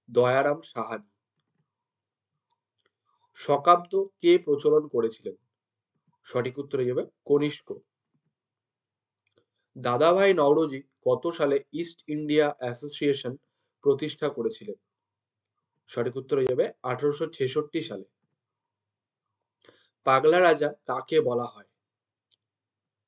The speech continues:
পাগলা রাজা বলা হয় মোহাম্মদ বিন তুগলককে।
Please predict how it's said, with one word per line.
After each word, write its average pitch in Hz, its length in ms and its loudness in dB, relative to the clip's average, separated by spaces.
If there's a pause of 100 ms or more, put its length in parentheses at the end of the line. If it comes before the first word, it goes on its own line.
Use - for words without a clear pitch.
(540)
পাগলা 135 280 2
রাজা 165 240 6
বলা 131 260 0
হয় 131 180 -8 (120)
মোহাম্মদ 151 500 0 (100)
বিন 147 200 -6
তুগলককে। 120 560 -10